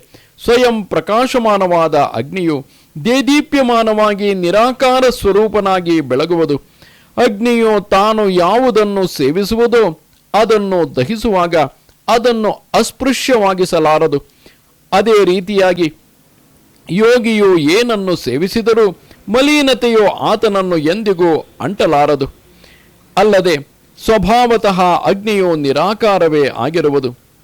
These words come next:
ತಾನು ಸುಡುವ ಕಟ್ಟಿಗೆಯಾಗಲಿ ಅಥವಾ ಇನ್ನಾವುದೇ ವಸ್ತುವಾಗಲಿ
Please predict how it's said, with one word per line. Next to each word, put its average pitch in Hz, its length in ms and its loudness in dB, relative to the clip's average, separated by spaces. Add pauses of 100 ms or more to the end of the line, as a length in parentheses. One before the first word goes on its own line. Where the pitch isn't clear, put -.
ತಾನು 190 420 2
ಸುಡುವ 190 460 0
ಕಟ್ಟಿಗೆಯಾಗಲಿ 208 1080 0 (360)
ಅಥವಾ 262 580 2
ಇನ್ನಾವುದೇ 196 840 0
ವಸ್ತುವಾಗಲಿ 156 800 -2